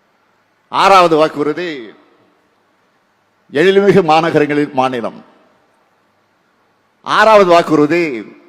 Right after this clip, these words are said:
உயர்தர ஊரக கட்டமைப்பு, உயர்ந்த வாழ்க்கை தரம். ஏழாவது வாக்குறுதி, அனைவருக்கும்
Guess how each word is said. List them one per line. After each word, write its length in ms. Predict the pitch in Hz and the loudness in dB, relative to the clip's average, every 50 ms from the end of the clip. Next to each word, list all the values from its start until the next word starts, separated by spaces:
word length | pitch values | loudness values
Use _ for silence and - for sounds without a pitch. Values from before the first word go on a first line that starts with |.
| _ _ _ _ _ _ _ _ _ _ _ _ _ _ _ _ _ _ _ _ _ _ _ _ - | _ _ _ _ _ _ _ _ _ _ _ _ _ _ _ _ _ _ _ _ _ _ _ _ -6
உயர்தர 440 | 117 135 170 196 202 202 196 185 190 196 196 202 190 - - 156 160 | -4 0 2 4 4 4 4 4 4 2 2 0 -2 -4 -8 -4 -2
ஊரக 280 | 190 196 185 180 185 170 139 | 0 2 2 2 0 0 -2
கட்டமைப்பு, 480 | 160 160 180 170 156 156 - 139 151 165 170 165 - | -4 -8 -6 -4 -4 -4 -2 -2 -2 -2 -2 -4 -6
உயர்ந்த 340 | 127 147 165 170 165 170 156 139 | -4 -4 -2 -2 0 0 0 0
வாழ்க்கை 240 | 143 147 139 143 135 | -2 -2 -4 -8 -8
தரம். 320 | - 127 120 110 95 82 - - _ _ _ _ _ _ _ _ _ _ _ _ _ _ _ _ _ _ _ _ _ _ _ _ _ _ _ _ _ 131 | -6 -6 -6 -6 -8 -12 -16 -20 _ _ _ _ _ _ _ _ _ _ _ _ _ _ _ _ _ _ _ _ _ _ _ _ _ _ _ _ _ -8
ஏழாவது 460 | 135 165 196 202 196 190 185 175 151 | -4 -2 0 2 2 4 4 2 2
வாக்குறுதி, 540 | 151 156 139 - 151 147 147 139 160 160 151 127 110 101 98 - - _ _ _ _ _ _ _ _ _ _ _ _ _ _ _ _ _ _ _ _ _ _ _ _ _ _ _ - | 2 0 2 0 0 0 0 0 -2 -4 -4 -4 -6 -8 -12 -16 -20 _ _ _ _ _ _ _ _ _ _ _ _ _ _ _ _ _ _ _ _ _ _ _ _ _ _ _ -10
அனைவருக்கும் 720 | 151 139 180 185 180 190 190 180 - 185 190 196 196 | -6 -2 2 2 4 4 2 2 0 -2 -2 -2 -4